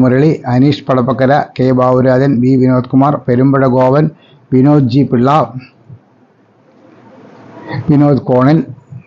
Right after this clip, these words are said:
കുണ്ട്ര സുബ്രഹ്മണ്യൻ, വിളവീട്ടിൽ മുരളി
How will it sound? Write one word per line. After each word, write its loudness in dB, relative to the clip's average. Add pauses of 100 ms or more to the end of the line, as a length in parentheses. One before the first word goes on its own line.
(180)
കുണ്ട്ര 2 (120)
സുബ്രഹ്മണ്യൻ, 2 (280)
വിളവീട്ടിൽ 0 (100)
മുരളി 0